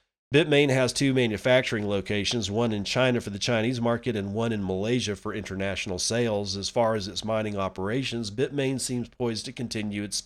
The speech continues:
expansion into the United States. In a recent interview with Bitcoin Magazine's John Riggins, Bitmain's head of operations for North America, Raymond Wallentukan, said that he sees more decentralization out of China in Bitmain's future, with the company building on its current operations in North America. So shit,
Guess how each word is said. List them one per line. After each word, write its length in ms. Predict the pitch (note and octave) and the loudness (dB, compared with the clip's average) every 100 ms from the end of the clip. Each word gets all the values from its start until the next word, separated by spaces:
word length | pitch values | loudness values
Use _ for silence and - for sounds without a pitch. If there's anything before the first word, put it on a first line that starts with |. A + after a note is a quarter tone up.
| _ | _
expansion 840 | - - - D#3+ G3 F#3+ F#2 F2+ A#2 - _ _ _ | -8 -6 0 6 6 6 0 -4 -8 -14 _ _ _
into 320 | D3+ D3+ E3 | 2 4 4
the 120 | C#3+ A2+ | 0 0
United 420 | A2 G2+ F2+ F2+ | 0 0 -2 -2
States. 560 | - D3+ A#2+ G#2+ A#2+ - - _ - | 2 4 4 2 -4 -10 -14 _ 0
In 160 | A#2+ | 6
a 60 | C#3 | 6
recent 360 | C#3 C#3+ C#3+ | 6 4 4
interview 560 | C3 C#3 B2+ A#2+ B2+ C3+ | 4 4 4 4 4 4
with 400 | A#2+ A2+ A#2 G#2+ | 4 2 2 0
Bitcoin 340 | A2 A2 A2 | -4 -2 -2
Magazine's 500 | G2+ G#2 G2+ G#2 G2+ | 0 0 0 -4 -6
John 220 | F2 G2+ F2 | -4 -4 -2
Riggins, 460 | G#2 D3 C3 A2 | 0 2 2 -2
Bitmain's 520 | F#2+ C3 B2+ A#2 A2 | 2 4 4 -2 -2
head 160 | A#2+ A#2+ | -2 -2
of 80 | A2 | 0
operations 640 | G#2 G2+ G2+ A2 - G#2 | -2 -2 -2 -2 -4 -6
for 120 | - | -6
North 300 | F#2 G#2 F#2+ | -6 -4 -4
America, 460 | F#2 A2 C3 B2 G#2+ | -4 0 0 0 -2
Raymond 500 | G2 A2+ A#2+ A#2 G#2 | 0 2 2 0 -2
Wallentukan, 1600 | G2+ F#2 F#2 F#2 G#2 A2+ A#2+ A2+ G2+ G2 F#2 F2+ F#2 F2 G2 D#3+ - _ _ _ - | -6 -6 -10 -6 -2 0 0 0 -2 -4 -6 -4 -2 0 0 -2 -6 _ _ _ 2
said 400 | D3 C#3+ C#3 A#2+ | 6 8 6 2
that 160 | B2 | 0
he 340 | A#2+ D3 D3 C#3 | 2 0 0 0
sees 400 | - C3 B2+ A2 | 0 2 0 0
more 180 | A#2 | -2
decentralization 1000 | A2+ A2+ G#2 A2+ G2 A2 G2 F#2 G2+ - G2+ | -2 -2 -2 -4 -4 -4 -2 -2 -4 -4 -2
out 200 | G2 F2+ | -2 -2
of 100 | - | -4
China 320 | A#2+ A#2 A2 | -2 0 0
in 140 | F#2 | -2
Bitmain's 460 | F#2 G2+ G2+ F#2 F2+ | -4 -6 -4 -6 -4
future, 380 | C3 B2 - A2 | -2 0 0 -2
with 160 | G2 | -4
the 80 | F2+ | -6
company 400 | - G#2+ G2 G2 | -6 -6 -4 -6
building 380 | F2 F#2+ F#2+ F#2 | -4 -4 -4 -4
on 160 | F#2 | -4
its 140 | F2+ - | -4 -8
current 320 | - G#2+ G2 | -6 -6 -4
operations 600 | G2+ F#2+ F#2 F2+ F#2+ E2+ | -6 -6 -6 -6 -8 -8
in 100 | F2+ | -8
North 240 | F2 E2 E2 | -8 -8 -8
America. 500 | E2 G2+ F#2+ E2+ D2+ | -6 -4 -4 -6 -8
So 200 | - D#2+ | -8 -10
shit, 260 | - - | -12 -14